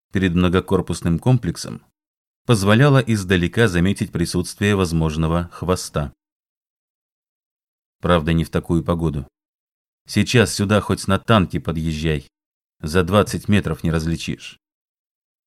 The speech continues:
Но вряд ли тот человек, которого ждал Бурдашев, был силен в метеорологии. И уж наверняка он не умел собирать и разгонять тучи.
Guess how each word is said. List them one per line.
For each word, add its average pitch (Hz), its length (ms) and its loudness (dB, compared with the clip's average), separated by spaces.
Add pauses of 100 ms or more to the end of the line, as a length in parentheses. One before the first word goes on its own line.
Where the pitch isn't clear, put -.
(120)
Но 127 180 6
вряд 139 300 6
ли 104 80 2
тот - 220 0
человек, 107 440 2
которого 95 380 2
ждал 92 280 2
Бурдашев, 85 580 0
был 92 200 2
силен 87 360 0
в 76 100 -4
метеорологии. 85 920 0 (580)
И 113 80 2
уж - 160 2
наверняка 90 580 2
он 87 160 2
не 90 100 2
умел 90 360 2
собирать 87 560 0
и 82 80 -4
разгонять 80 680 -2
тучи. - 440 -8